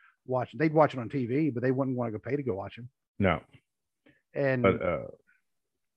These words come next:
Speaker 2: it did, if, especially if this is, was, if that was legit, especially that first part that he was talking about,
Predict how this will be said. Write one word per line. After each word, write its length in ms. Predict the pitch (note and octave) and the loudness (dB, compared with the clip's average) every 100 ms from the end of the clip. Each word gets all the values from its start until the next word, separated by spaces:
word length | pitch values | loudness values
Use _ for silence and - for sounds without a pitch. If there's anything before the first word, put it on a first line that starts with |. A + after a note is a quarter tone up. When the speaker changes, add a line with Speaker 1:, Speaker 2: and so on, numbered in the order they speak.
| - | 0
Speaker 2:
it 240 | G2+ E2+ | 0 4
did, 400 | A#2 A#2 B2 G2+ | 6 8 6 4
if, 140 | A2 G2+ - _ - G#2 G#2+ _ _ _ _ _ _ _ - - | 2 0 -2 _ -10 -8 -8 _ _ _ _ _ _ _ -16 -6
especially 400 | - C3 - G2 | 4 4 6 4
if 100 | - | 4
this 140 | B2 | 0
is, 140 | A#2+ G2 | 0 -2
was, 600 | - G2 G2 F2+ E2+ _ _ _ _ | -2 0 0 0 -4 _ _ _ _
if 120 | G2 | 0
that 180 | G#2 A2+ | 4 4
was 160 | B2 G2+ | 4 2
legit, 500 | G2 E2 G2+ G#2 - _ _ _ _ _ | 0 2 2 2 2 _ _ _ _ _
especially 360 | - A2+ G2+ G2+ | -2 2 4 4
that 160 | F#2 - | 2 2
first 280 | F#2+ F#2 | -2 -2
part 200 | - F#2+ | 0 0
that 100 | F2+ | 0
he 80 | F#2+ | -2
was 120 | F#2 | -4
talking 280 | - F#2 F#2 | 0 0 0
about, 320 | F2+ F#2 F2+ | 0 2 2